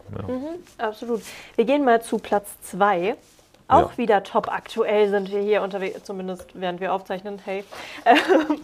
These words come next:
Speaker 1: Stimmt.
Speaker 2: Ozzy Osbourne, Black Sabbath.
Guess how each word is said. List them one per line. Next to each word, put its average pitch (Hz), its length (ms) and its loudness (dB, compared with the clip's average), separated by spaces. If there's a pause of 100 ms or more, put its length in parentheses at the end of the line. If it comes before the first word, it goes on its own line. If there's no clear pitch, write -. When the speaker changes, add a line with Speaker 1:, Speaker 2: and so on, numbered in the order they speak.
(160)
Speaker 1:
Stimmt. - 220 -4 (120)
Speaker 2:
Ozzy 277 320 8
Osbourne, 202 640 2
Black 214 300 -2
Sabbath. 185 480 0